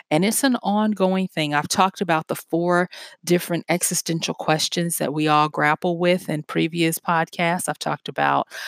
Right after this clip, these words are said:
uh, resistance to life, meaning that you can't really commit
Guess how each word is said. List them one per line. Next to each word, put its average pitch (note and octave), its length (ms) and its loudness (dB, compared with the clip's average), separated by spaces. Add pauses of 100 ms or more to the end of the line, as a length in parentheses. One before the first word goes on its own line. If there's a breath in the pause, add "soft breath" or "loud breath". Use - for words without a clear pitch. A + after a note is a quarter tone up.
(240 loud breath)
uh, C#3+ 380 4
resistance D#3 600 0
to D#3+ 80 -4
life, - 640 -2 (320 soft breath)
meaning D#3 360 2
that D3 360 2
you C#3+ 340 2
can't D#3+ 300 -2
really D3+ 240 2
commit C#3+ 720 -2